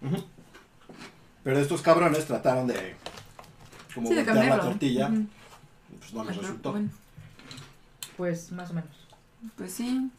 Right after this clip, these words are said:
Speaker 2: pues no me lo han procedido.
Speaker 1: O sea, está imputado, pero, pues, todavía no hay nada.
Speaker 2: Ujú.
Speaker 1: Bueno, el caso es que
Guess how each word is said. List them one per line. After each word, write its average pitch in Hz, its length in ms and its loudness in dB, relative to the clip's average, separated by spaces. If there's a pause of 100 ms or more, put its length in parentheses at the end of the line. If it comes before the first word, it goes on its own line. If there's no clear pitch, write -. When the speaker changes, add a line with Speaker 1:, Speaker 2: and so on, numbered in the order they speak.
(120)
Speaker 2:
pues 196 160 -6
no 220 120 0
me 240 80 -2
lo 240 80 -2
han 214 100 -2
procedido. 226 680 -4 (840)
Speaker 1:
O 113 60 -10
sea, 120 80 -2
está 165 140 2
imputado, 160 500 2
pero, 98 600 -8
pues, - 120 -18
todavía 104 240 -8
no 101 140 -10
hay 98 80 -10
nada. 101 220 -6 (520)
Speaker 2:
Ujú. 208 240 -4 (2500)
Speaker 1:
Bueno, 127 180 2
el 131 80 2
caso 190 200 10
es 220 100 0
que 170 220 6